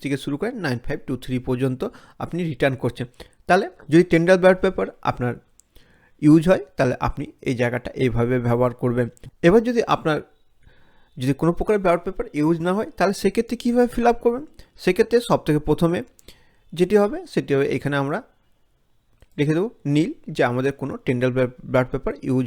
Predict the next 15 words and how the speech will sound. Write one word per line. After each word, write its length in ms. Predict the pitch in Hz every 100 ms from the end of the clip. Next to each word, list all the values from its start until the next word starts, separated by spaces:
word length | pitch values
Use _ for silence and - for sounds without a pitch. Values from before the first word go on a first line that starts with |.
| 117
হয়নি। 260 | 123 123 117 _ _ - 208
এরপর 200 | 226 269 269 _ -
receive 280 | 170 - 240 -
for 120 | 240 220
use, 120 | 269 - -
কতগুলো 320 | 147 165 165 - 127
আপনারা 280 | 135 131 127 - - -
পেয়েছেন 360 | 151 151 233 349 -
সে 100 | - 151
সংখ্যাটা 320 | 135 135 151 147
আমরা, 140 | 135 135 - 120
আপনাদের 220 | 131 127 123
এখানে 160 | 131 123
দিতে 120 | 123
হবে 120 | 156